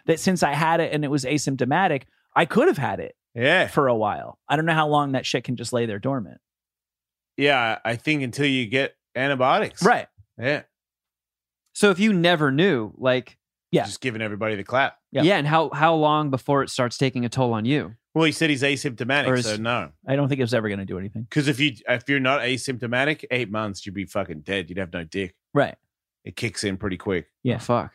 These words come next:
Speaker 2: 'Cause I've been symptomatic. You know, real fast.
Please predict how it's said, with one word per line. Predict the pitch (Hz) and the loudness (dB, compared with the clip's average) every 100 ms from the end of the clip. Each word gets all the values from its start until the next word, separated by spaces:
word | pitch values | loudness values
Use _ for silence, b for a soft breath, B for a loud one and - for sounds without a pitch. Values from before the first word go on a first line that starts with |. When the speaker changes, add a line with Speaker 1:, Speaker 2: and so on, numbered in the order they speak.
| _ | _
Speaker 2:
'Cause | 101 | -2
I've | 110 104 | -2 0
been | 113 104 | -2 -4
symptomatic. | - 95 87 87 78 65 _ _ _ _ _ _ _ - | -6 -8 -6 -6 -6 -10 _ _ _ _ _ _ _ -6
You | 101 | -2
know, | 98 90 69 - _ _ _ _ _ _ _ _ - | 0 -2 -6 -12 _ _ _ _ _ _ _ _ -2
real | 92 95 | -2 0
fast. | 90 73 65 - | -2 -2 -4 -12